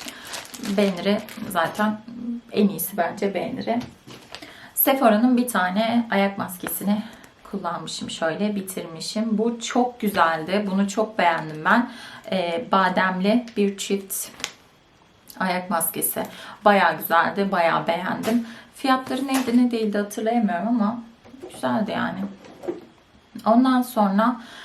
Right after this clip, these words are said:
Dior'un, e, Sauvage. Ben buna Sauvage diyorum. E, Fransızca'da vahşi demek bu. Şöyle bir duş jeli.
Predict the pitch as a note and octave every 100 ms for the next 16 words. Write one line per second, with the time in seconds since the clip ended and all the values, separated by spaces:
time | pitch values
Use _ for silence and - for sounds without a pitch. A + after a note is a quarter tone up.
0 | - - G3+ A#3+ A3+ G#3+ A#3+ C4 - G#3
1 | F#3+ F#3+ G3+ - A#3 G#3 F3 E3 - -
2 | - - _ _ _ - F#3 F3+ F3+ F#3
3 | - - F3+ E3 D#3+ - D#3+ G3 G3+ A#3
4 | - - - - - F3+ E3 E3 - F3+
5 | G3 F3+ F3 F3 A3 F#3+ F3+ - - G#3+
6 | E3+ D#3 D#3 - G3 G#3 G#3+ G#3+ - _
7 | - G#3 - F#3 F3 G3 F#3 F#3 - -
8 | D#3+ E3 G3